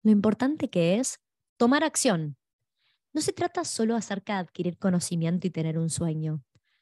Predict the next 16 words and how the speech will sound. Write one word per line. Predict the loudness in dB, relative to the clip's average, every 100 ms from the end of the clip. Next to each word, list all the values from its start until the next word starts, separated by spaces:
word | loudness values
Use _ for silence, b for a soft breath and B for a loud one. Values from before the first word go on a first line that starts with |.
| _
Comprar | -4 -2 2
una | 2 2
propiedad | 0 -2 0 0 -2 -4 -14 _ _ _ -4
no | -2 0 0
sucede | 0 0 0 2
de | 2
un | 0
día | -2 -2
para | -2 -2 -2
otro. | -2 -6 -8 -8 -10 _ _ _ _ -2
Lleva | 0 0
tiempo | 2 2 4 2 0 0 -2
prepararse | -4 -2 0 0 0
y | -2
estar | -2 -2
listo, | 0 -2 -6 -10 -10 -12